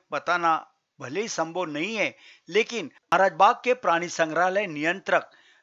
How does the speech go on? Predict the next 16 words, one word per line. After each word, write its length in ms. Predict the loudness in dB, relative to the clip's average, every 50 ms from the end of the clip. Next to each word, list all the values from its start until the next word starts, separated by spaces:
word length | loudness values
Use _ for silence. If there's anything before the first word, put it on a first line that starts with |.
| _ -8
देवानंद 520 | -4 -2 2 4 4 4 4 2 0 -2 0
पंचभाई 440 | 0 0 0 -2 -4 0 2 2 2
इन्होंने 640 | 2 0 -6 -6 -6 -4 -4 -2 -2 -4 -4 -6 -8 _ _ -20 -20 _ _
प्रधान 480 | 0 2 2 2 0 0 0 0 0 -2
मुख्य 340 | -6 -10 -12 -8 -8 -6
वन 180 | -4 -2 -4 -4
संरक्षक 540 | -4 -4 -4 -2 -2 -2 -4 -4 -8 -12 -12
को 260 | -10 -6 -4 -4 -4 -4 -4
एक 180 | -4 -6 -6 -8 _ 0
पत्र 280 | 2 2 2 -2 -6 -6
लिखकर 520 | -6 -6 -8 -12 -10 _ -2 -2 -2 -2 -4 _ _ _ _ _
उस 200 | -8 -8 -4 -2
नरभक्षी 640 | -2 0 2 2 2 2 2 -2 -2 -2 -6 -10 -10
बाघ 320 | -4 0 2 4 4 2
को 400 | 0 -6 _ -10 -10 -10 -10 -14 _ _ _ _ _ _ _ _ _ -8 -2
महाराज 320 | 0 2 4 4 2 2